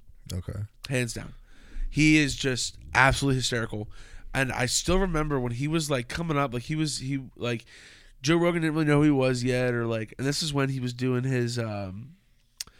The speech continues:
Speaker 2: "Let me introduce to my friends."
Speaker 1: Yeah. <laughs> Yeah.
Speaker 2: My name is Fashion.
Speaker 1: <laughs>
Speaker 2: And it was so funny because he was just, he was just that, he was just that dude. Like,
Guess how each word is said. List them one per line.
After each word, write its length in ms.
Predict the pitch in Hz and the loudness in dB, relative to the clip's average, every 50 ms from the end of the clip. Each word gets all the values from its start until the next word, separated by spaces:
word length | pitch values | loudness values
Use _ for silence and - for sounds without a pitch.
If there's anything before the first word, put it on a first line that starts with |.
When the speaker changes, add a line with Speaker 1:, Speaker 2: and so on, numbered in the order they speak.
| - - - - - | -20 -20 -20 -18 -10
Speaker 2:
"Let 120 | - - 262 | -8 -6 -2
me 80 | 349 | 0
introduce 380 | 302 - - - 139 139 135 - | 0 0 0 0 0 -2 -2 -2
to 180 | - - 127 | -6 -8 -10
my 100 | 131 135 | -10 -10
friends." 960 | - - - 127 127 120 147 120 101 82 69 80 92 - - - 98 - 139 117 - | -10 -10 -10 -10 -8 -6 -4 -4 -4 -4 -4 -2 -2 -2 -2 -4 -4 -4 -4 -4 -2
Speaker 1:
Yeah. 80 | 143 127 - | -4 -6 -6
<laughs> 60 | - - - - - - - - - - - - - - - - - - - - - | -8 -12 -18 -18 -18 -16 -18 -16 -16 -16 -18 -18 -20 -20 -20 -20 -20 -20 -20 -10 -8
Yeah. 160 | 104 90 82 | -6 -4 -2
Speaker 2:
My 120 | 80 143 143 | 0 0 0
name 100 | 135 117 | 0 0
is 100 | 120 - | -2 -4
Fashion. 460 | - 131 123 123 127 - - - - 113 - - | -4 -4 -4 -4 -4 -6 -6 -6 -4 -2 2 4
Speaker 1:
<laughs> 380 | 160 151 - 165 143 - - - - - - - - - - - - - - - - - - - - - - - - | 4 4 4 4 2 0 -2 -6 -8 -10 -12 -16 -20 -20 -18 -18 -16 -14 -14 -12 -8 -6 -6 -6 -6 -6 -4 0 2
Speaker 2:
And 160 | 185 175 180 | 4 4 4
it 40 | 170 | 4
was 160 | 170 156 - | 4 4 4
so 220 | - 185 180 165 | 4 4 4 4
funny 300 | - - 220 240 240 190 | 4 6 6 6 6 6
because 220 | 151 147 156 135 131 | 4 2 0 0 0
he 180 | 147 180 196 | 0 2 2
was 160 | 202 220 214 | 2 2 2
just, 200 | 175 220 202 170 160 156 147 - | 2 2 2 2 0 -4 -4 0
he 140 | 147 165 | 2 2
was 180 | 190 214 220 196 | 4 4 4 4
just 220 | 170 202 180 151 | 4 2 2 4
that, 260 | 151 147 143 135 - 143 | 4 2 2 2 0 0
he 100 | 151 151 | 0 2
was 140 | 156 147 143 | 2 2 0
just 160 | 151 139 - | -2 -2 0
that 180 | 139 131 127 - | 0 0 0 0
dude. 200 | 196 196 180 151 | 0 0 2 2
Like, 140 | 135 120 | 0 -2